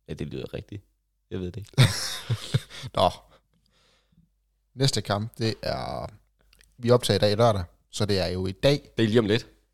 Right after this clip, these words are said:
Speaker 2: Det er lige om lidt. Jeg tager faktisk med fanbussen.
Speaker 1: Ja.
Speaker 2: Her klokken halv tolv fra Kolding.
Speaker 1: Afsted.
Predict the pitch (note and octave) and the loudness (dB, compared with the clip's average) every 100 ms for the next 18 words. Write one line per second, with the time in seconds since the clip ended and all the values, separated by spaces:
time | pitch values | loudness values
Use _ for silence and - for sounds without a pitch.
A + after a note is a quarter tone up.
0 | - A#2 D3+ A#2+ A#2 - _ - - - | -2 0 2 4 2 0 _ 0 0 2
1 | A2+ B2+ - G#2 C#3 D#3+ C#3+ G#2+ - - | 2 2 2 -2 0 0 -2 -6 -10 0
2 | G3 B3+ D3 B2 A#2 G#2 G#2 C3+ B2 D3 | 2 2 2 2 4 2 2 0 4 2
3 | C#3+ - B2+ C3 C#3+ E3+ | 2 -2 4 4 6 4